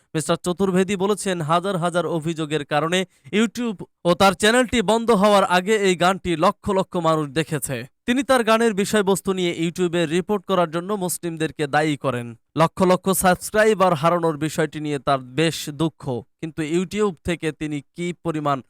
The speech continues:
অর্থ উপার্জন করেছেন তা প্রকাশ করতে অস্বীকার করেন তিনি। তবে তিনি বলেছেন যে একটি মিউজিক ভিডিও তৈরি করতে তার প্রায় কুড়ি হাজার রুপি খরচ হয়। তিনি জোর দিয়ে বলেন, "আমি YouTube থেকে খুব একটা অর্থ উপার্জন করছিলাম না,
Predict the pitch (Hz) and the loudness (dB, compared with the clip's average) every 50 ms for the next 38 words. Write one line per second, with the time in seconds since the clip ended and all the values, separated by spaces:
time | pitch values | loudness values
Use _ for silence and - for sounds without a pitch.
0 | _ - 147 160 190 185 _ - 240 233 208 160 196 190 175 156 170 165 151 - | _ 0 2 2 2 2 _ -4 -2 -2 -2 0 0 0 0 0 -4 -6 -4 -4
1 | 165 156 - - 156 151 - 151 143 139 - 147 151 - 170 165 - - 190 185 | -4 -4 -4 -6 -8 -6 -2 -2 -2 0 0 -4 -4 -2 -4 -4 -4 -6 -10 -10
2 | - - 175 - 156 156 147 - - 175 - - 160 151 - 151 143 135 135 131 | -6 -6 -6 -2 -2 -2 -4 -4 -6 -12 -4 -4 -4 -4 -2 -4 -6 -4 -6 -8
3 | - 139 127 117 113 113 _ _ - - 170 180 202 - 202 190 175 151 170 180 | -6 -8 -8 -8 -8 -14 _ _ -2 -2 0 0 0 -4 -2 -6 -4 -2 -2 -2
4 | 175 - 185 170 160 147 156 147 113 151 143 - - 151 143 135 143 160 160 151 | -2 -4 -4 -6 -4 -4 -4 -4 -4 -6 -10 -8 -6 -6 -6 -4 -4 -4 -6 -4
5 | 139 165 170 160 _ - _ - 151 139 139 160 156 185 185 170 - 170 160 151 | -2 -4 -4 -4 _ -16 _ -14 -6 -4 -4 -2 0 0 -2 -2 -2 -4 -4 -4
6 | 147 - 151 143 - - 170 156 - - 143 139 127 _ - 160 151 147 135 127 | -4 -6 -8 -10 -6 -6 -8 -6 -2 0 0 0 0 _ 0 0 2 2 0 -2
7 | 117 _ _ _ - 180 190 202 185 139 - 170 160 165 160 143 127 135 160 165 | -6 _ _ _ 0 0 2 2 0 0 0 0 2 2 0 0 0 -4 -6 -4
8 | - 165 151 - - 143 135 135 120 147 135 120 104 _ _ _ - 185 202 202 | -4 -6 -8 -4 -4 -4 -4 -4 -4 -2 -2 -2 -2 _ _ _ -4 -2 -2 -2
9 | 170 143 117 139 143 127 180 214 220 190 185 214 202 165 170 170 180 190 190 - | -2 -4 -6 -10 -4 0 2 2 2 2 0 -2 0 2 2 0 0 -2 -4 -4
10 | - 160 160 156 156 120 170 180 185 180 214 226 190 - - 202 - 196 180 - | -4 -2 -2 -2 -4 -2 0 0 0 0 -4 -8 -6 -4 -6 -6 -4 -4 -6 -4
11 | - 202 185 175 170 165 - 175 143 156 160 156 - - 165 156 151 - - 170 | -2 -2 0 0 0 -2 -2 -2 0 2 2 0 -2 -4 -6 -6 -4 0 0 0
12 | 165 147 160 160 147 - 143 139 - - 156 139 131 127 123 123 117 110 | 0 0 -4 -8 -6 -6 -6 -6 -6 -4 -2 -2 -2 -2 -2 -4 -4 -4